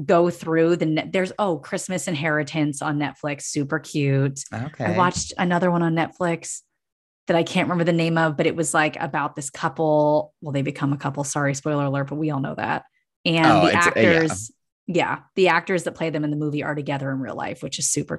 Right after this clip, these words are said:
Speaker 2: We
Speaker 1: cute.
Speaker 2: love that. We love a
Speaker 1: Um,
Speaker 2: on-screen, off-screen romance.
Speaker 1: Yeah, we do. And, I mean, other than that, you know, I watched Elf last night. I watched
Speaker 2: Love
Speaker 1: Mickey's
Speaker 2: Elf.
Speaker 1: Once Upon a Christmas the night
Speaker 2: Love Mickey's Once
Speaker 1: before.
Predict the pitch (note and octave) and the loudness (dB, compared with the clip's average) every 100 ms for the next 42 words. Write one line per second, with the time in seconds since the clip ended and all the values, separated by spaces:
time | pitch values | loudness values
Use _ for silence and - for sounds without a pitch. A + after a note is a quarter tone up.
0 | - C#3 C3 C3+ C#3 A#2 F2 E2+ F2 - | -6 -4 -4 -4 -6 -2 -2 0 -2 2
1 | C3+ D3+ D#3 C#3 C#3 C#3 A2+ A2+ A2+ - | 2 4 4 6 6 6 4 2 0 -4
2 | G#2 F2 E2+ - F#2 F2 D#2+ E2 E2 E2 | -2 0 -4 -6 -6 -4 -4 -4 -4 -6
3 | E2 E2+ F2 F#2 - - _ _ _ - | -8 -8 -8 -10 -14 -20 _ _ _ 2
4 | D4 F4+ G#3 F#3+ - C4+ E4 E3+ B2 A#2+ | 2 4 2 2 0 0 2 2 2 -4
5 | - _ _ - A#3 A#3+ A#3 A3+ A3 A#3 | -6 _ _ 2 6 8 8 6 4 6
6 | A#3+ B3+ D4+ C4 G3 G#3 G#3+ F3+ E3+ D#3+ | 6 6 4 4 4 2 0 2 2 4
7 | E3 - - - F#3+ G3 G3 F3+ F3+ - | 2 0 -4 2 2 0 0 0 0 -4
8 | F#3 E3+ E3 D#3+ D#3+ D3+ D3 D3 C#3+ C#3 | -4 0 0 0 -2 -2 -2 -2 -2 -4
9 | - E3 - - D#3+ D#3 D3 D#3 D3+ C#3+ | -6 -6 -2 -2 -2 -4 -4 0 0 0
10 | D#3 C#3+ D#3+ D#3 - D#3 C3+ - - - | -2 -2 -2 -4 -2 -2 -2 -4 -8 -2
11 | E3 D#3+ D#3+ D#3 | 2 2 2 0